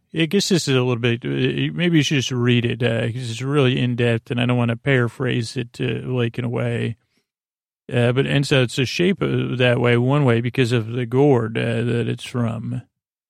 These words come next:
Another thing was, uh, l-, like, uh, these lamps, uh, these cane lamps, uh, the hurricane lamps, uh,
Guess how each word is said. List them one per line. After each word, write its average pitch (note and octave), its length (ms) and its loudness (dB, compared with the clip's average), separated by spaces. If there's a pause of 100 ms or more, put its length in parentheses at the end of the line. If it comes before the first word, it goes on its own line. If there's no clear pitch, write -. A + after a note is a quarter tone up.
(420)
Another D#3 480 2
thing C3+ 420 2
was, B2 200 0
uh, C#3 60 0
l-, C3 440 -4
like, B2 240 0
uh, B2 140 0
these A#2+ 320 -4
lamps, B2+ 720 0
uh, B2 500 -2
these A#2+ 240 -6
cane C#3 440 2
lamps, A#2+ 440 -2
uh, C3+ 140 -6
the B2 200 -6
hurricane C3 840 0
lamps, A#2+ 480 -6
uh, A#2 440 -2